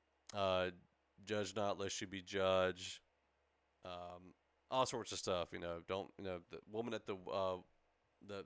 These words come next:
the woman who was brought to Jesus in, in John eight, uh, beginning of John eight. Uh, all sorts of stuff, right? We see this, a-, and the idea is, you know, we shouldn't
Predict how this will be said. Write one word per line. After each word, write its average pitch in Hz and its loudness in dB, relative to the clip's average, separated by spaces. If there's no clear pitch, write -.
the 104 -10
woman 123 0
who 110 -6
was 101 -4
brought 110 0
to 104 -6
Jesus 107 -4
in, 98 -8
in 95 -10
John 101 0
eight, 101 -4
uh, 90 -10
beginning 95 -10
of 92 -8
John 95 0
eight. 92 -2
Uh, - 0
all 98 10
sorts 160 2
of 113 -4
stuff, 82 -2
right? 101 6
We 104 -4
see 147 2
this, 127 2
a-, 104 -2
and 101 -4
the 107 2
idea 113 2
is, 98 -6
you 98 -10
know, 98 -6
we 98 -8
shouldn't 104 -4